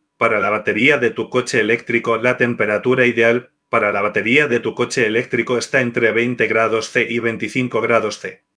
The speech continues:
Si puedes estacionar tu coche en un lugar fresco durante el verano o en un garaje caliente durante el invierno,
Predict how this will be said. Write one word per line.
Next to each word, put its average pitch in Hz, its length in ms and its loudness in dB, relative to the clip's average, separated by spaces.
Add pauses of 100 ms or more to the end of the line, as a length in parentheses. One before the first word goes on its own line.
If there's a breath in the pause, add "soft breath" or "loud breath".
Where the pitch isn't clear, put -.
(140)
Si - 140 -2
puedes 147 380 2
estacionar 117 580 -2
tu 123 160 -6
coche 151 320 0
en 107 100 -6
un 117 140 -2
lugar 117 280 2
fresco 143 500 0
durante 120 340 0
el 107 80 0
verano 113 480 0
o 113 140 0
en 110 80 -4
un 120 120 -2
garaje 127 380 2
caliente 113 440 0
durante 113 400 -2
el 101 100 -4
invierno, 104 560 -4